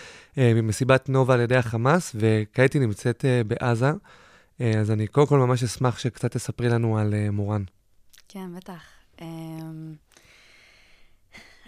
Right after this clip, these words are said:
Speaker 2: אז, אה, מורן, כמו שאמרת, הייתה במסיבה בנובה.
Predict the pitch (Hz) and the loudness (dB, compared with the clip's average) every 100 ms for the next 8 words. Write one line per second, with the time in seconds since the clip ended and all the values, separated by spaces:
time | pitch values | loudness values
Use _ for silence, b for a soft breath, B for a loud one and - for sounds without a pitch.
0 | - 196 180 170 180 175 175 175 175 208 | -6 -4 -4 -8 -10 -10 -8 -6 -2 -2
1 | 214 196 240 202 208 196 165 180 196 170 | -2 -6 -6 -6 -6 -8 -8 -8 -8 -10
2 | - 160 165 175 165 156 156 | -12 -10 -8 -8 -8 -10 -10